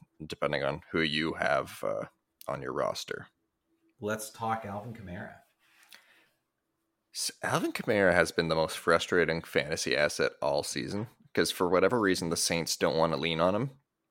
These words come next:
Speaker 1: You, you're, you're aware of that pain with, uh, Taysom Hill. You know what
Speaker 2: Yeah.
Speaker 1: it's like.
Speaker 2: Absolutely.
Speaker 1: So I, all I can really hope in this week is that they understand that, like, how bad the Cleveland Browns are against the run defense,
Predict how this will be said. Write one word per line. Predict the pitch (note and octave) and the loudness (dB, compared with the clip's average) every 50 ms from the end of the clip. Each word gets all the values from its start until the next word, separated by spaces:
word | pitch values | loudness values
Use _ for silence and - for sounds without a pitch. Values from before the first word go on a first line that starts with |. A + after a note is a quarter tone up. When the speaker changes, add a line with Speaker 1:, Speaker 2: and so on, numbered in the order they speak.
| _ _ _ _ _ | _ _ _ _ _
Speaker 1:
You, | F#2 F#2 F#2 - - | 2 2 2 2 2
you're, | F2+ F2+ F2+ F2 - - - | 2 4 4 2 0 -4 -6
you're | - E2+ D#2+ F2+ F#2 F#2 F2 D2+ C#2+ - | -2 2 4 6 6 6 6 4 0 0
aware | F2 E2+ E2+ D#2+ D#2+ D#2+ | 2 4 6 8 8 6
of | D#2 D#2+ | 6 6
that | D#2+ D2+ D2 - - | 4 4 4 2 0
pain | - E2 D#2 D#2 D#2+ E2 D#2+ | -2 -2 -2 0 -2 0 0
with, | D#2+ D#2 D2+ - - | 0 0 0 -2 -4
uh, | - C#2 D2 D2+ - | -2 -2 0 -2 -2
Taysom | - - D#2+ D2 - - - - | -2 -2 0 0 0 -4 -6 -8
Hill. | - - - G#2+ - - _ _ _ | -4 -2 -2 -2 -2 -6 _ _ _
You | - E2 F2 F#2 | -4 -2 0 2
know | E2+ E2 | 4 4
what | D#2 C#2+ | 4 4
Speaker 2:
Yeah. | A2 | 4
Speaker 1:
it's | G#2+ - | 2 0
like. | - A1+ - G#2 B2 - - - _ _ _ _ _ _ _ - _ - | 0 0 2 0 0 -2 -8 -18 _ _ _ _ _ _ _ -20 _ -6
Speaker 2:
Absolutely. | A2 G2+ - - G#2 G#2+ F2+ F2+ F2+ F2+ - _ - - - - - - - - - - - - | -6 -4 -2 -4 -4 -4 -4 -6 -8 -10 -14 _ -10 -10 -10 -10 -12 -18 -20 -20 -16 -14 -10 -8
Speaker 1:
So | - - - G2+ - - - | -2 4 4 4 4 6 6
I, | F#2 F#2+ G2 - | 6 6 6 6
all | - A#2 B2 D3 F#3 | 6 6 8 8 6
I | B3+ A3 | 6 2
can | - - - | 0 -2 0
really | C3+ B2+ B2 G#2+ | 2 4 4 6
hope | G2 G2 F#2+ F#2 - - - _ _ _ _ _ _ _ | 8 6 6 6 4 -4 -20 _ _ _ _ _ _ _
in | - G2+ F#2 | 0 2 2
this | F2+ F2+ - | 2 0 0
week | - E2+ D2+ - | 0 0 0 0
is | F2 E2+ | 0 0
that | F2 D#2+ - | 0 0 2
they | D#2+ E2 D2+ - | 0 0 2 2
understand | F2+ F#2 F#2 F#2 F#2 - - F2+ E2 D2+ D2 C#2 | 2 2 4 2 2 2 2 4 4 4 4 4
that, | D#2 D#2 D2+ - - - _ _ _ - - - - | 4 4 4 4 0 -8 _ _ _ -16 -14 -12 -6
like, | F#2 D#2+ D#2 | -6 -4 -4
how | - - F#2 E2 F2+ | -2 2 4 4 4
bad | E2+ - - D#2 D2+ D2+ E2 E2+ | 4 4 6 6 8 8 6 4
the | D#2+ F2 | 2 -4
Cleveland | - - F2 E2 E2+ D#2+ D2 C#2 | -4 -2 -2 0 0 -2 0 2
Browns | C#2 C2 C#2+ D2 D#2+ - | 2 2 2 0 2 4
are | D#2+ D2+ D2+ - | 4 4 6 4
against | - - C#2+ D2+ - - | 2 0 -2 -4 -2 -2
the | - C#2+ | -4 -2
run | B1 C2+ C2 D2+ E2 D#2 | 0 -2 -2 -2 -2 -2
defense, | F2+ G2 F#2+ - G2 G#2 B2+ | -2 -2 0 2 2 2 2